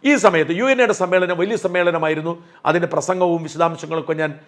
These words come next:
മറ്റൊരു വീഡിയോയിലൂടെ പുറത്തു വരുന്നതാണ്. ഈ സമയത്ത് ഏതാണ്ട് ഒരു എട്ട് പത്ത് തവണ ഗോകുലം ഗോപാലൻ എന്നെ വിളിച്ചിരുന്നു.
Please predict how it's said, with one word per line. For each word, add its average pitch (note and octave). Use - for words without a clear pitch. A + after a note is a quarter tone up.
മറ്റൊരു E3+
വീഡിയോയിലൂടെ E3
പുറത്തു D3
വരുന്നതാണ്. D#3
ഈ -
സമയത്ത് F#3+
ഏതാണ്ട് G#3
ഒരു G#3
എട്ട് G#3+
പത്ത് G#3
തവണ D#3+
ഗോകുലം D#3
ഗോപാലൻ D3
എന്നെ D#3
വിളിച്ചിരുന്നു. D#3+